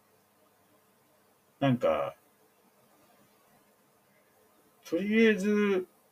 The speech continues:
その場では、内定出なくて、なんか何人かで最初にこう面接を、グループ面接やって、あと個別でやってみたいな感じがあって、うん。ただそのやっぱりボストンキャリアフォーラムでは確か出てない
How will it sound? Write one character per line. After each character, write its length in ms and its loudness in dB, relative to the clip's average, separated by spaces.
そ 200 -4
の 140 2
場 140 2
で 100 4
は、 460 0
内 200 2
定 160 -6
出 120 4
な 120 2
く 120 -18
て、 140 -8
な 100 -2
ん 40 0
か 60 2
何 240 6
人 200 0
か 140 2
で 60 -10
最 260 2
初 120 -6
に 100 -6
こ 120 -10
う 20 -8
面 240 -4
接 160 -12
を、 40 -14
グ 140 -6
ル 140 0
ー 60 -10
プ 120 -20
面 160 -14
接 260 -10
や 60 -4
っ 40 -14
て、 160 0
あ 80 2
と 100 -16
個 180 -12
別 240 -4
で 120 -2
や 120 6
っ 80 -12
て 180 -2
み 100 -2
た 60 -10
い 40 -10
な 60 -14
感 220 -16
じ 160 -18
が 120 -12
あ 40 -14
っ 20 -20
て、 360 -10
う 60 -14
ん。 140 -18
た 80 -8
だ 60 -8
そ 180 -10
の 60 -8
や 60 -6
っ 40 -18
ぱ 100 -14
り 80 -16
ボ 140 -6
ス 80 -4
ト 100 8
ン 80 8
キ 120 4
ャ 20 8
リ 60 6
ア 40 6
フ 160 4
ォ 40 10
ー 20 4
ラ 100 10
ム 120 2
で 80 0
は 100 2
確 200 -6
か 120 -12
出 160 0
て 140 -6
な 200 -2
い 160 -8